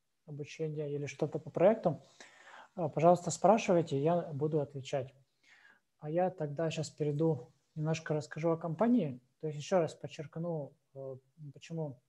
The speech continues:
и-, именно Otus, э, в определённых случаях нужно выбирать. Вот, то есть какие плюсы, сильные стороны, какие слабые стороны. Вот, и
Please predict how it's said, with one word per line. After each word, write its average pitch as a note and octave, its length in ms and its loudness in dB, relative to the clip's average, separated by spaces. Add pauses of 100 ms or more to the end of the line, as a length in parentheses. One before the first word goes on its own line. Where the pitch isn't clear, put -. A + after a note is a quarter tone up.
(920)
и-, E3+ 280 -10
именно D3+ 360 -4 (300)
Otus, D#3+ 520 2
э, C#3+ 100 2
в C3 60 -2
определённых D3+ 540 2
случаях C#3+ 420 -2
нужно C#3+ 400 -4 (340)
выбирать. D#3 540 2 (380)
Вот, C#3 220 -6
то C#3+ 80 0
есть C3 100 -4
какие E3+ 240 4
плюсы, D3+ 720 2 (260)
сильные D3 380 -6
стороны, C3 440 -8
какие C#3 260 -10
слабые G#3+ 420 -2
стороны. E3+ 560 -2 (640)
Вот, C#3+ 260 -2 (140)
и E3 400 -2